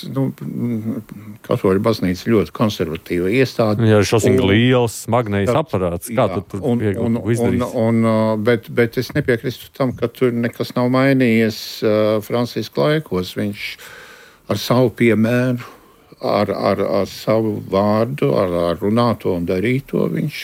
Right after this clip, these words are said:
Speaker 1: mainīs, ā, diskusiju tematus, kas ir ļoti svarīgi. Viņš ir bijis, ā, tradicionālists vienmēr,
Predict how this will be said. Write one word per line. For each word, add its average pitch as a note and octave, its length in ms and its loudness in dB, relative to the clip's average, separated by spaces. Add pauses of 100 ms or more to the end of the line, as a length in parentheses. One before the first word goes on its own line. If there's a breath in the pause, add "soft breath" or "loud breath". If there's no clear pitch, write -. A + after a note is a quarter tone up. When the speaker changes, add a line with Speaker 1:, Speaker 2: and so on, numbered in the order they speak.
Speaker 1:
mainīs, G3+ 800 2 (540 loud breath)
ā, - 200 2 (540)
diskusiju - 920 -2 (120)
tematus, - 920 -2
kas - 280 -6
ir E2+ 200 -2
ļoti F2+ 160 0
svarīgi. G#2 400 2
Viņš G#3 200 4
ir G3+ 60 2
bijis, F3+ 400 2 (200)
ā, C3+ 180 2 (800)
tradicionālists F#2+ 1300 -2
vienmēr, F2+ 680 -2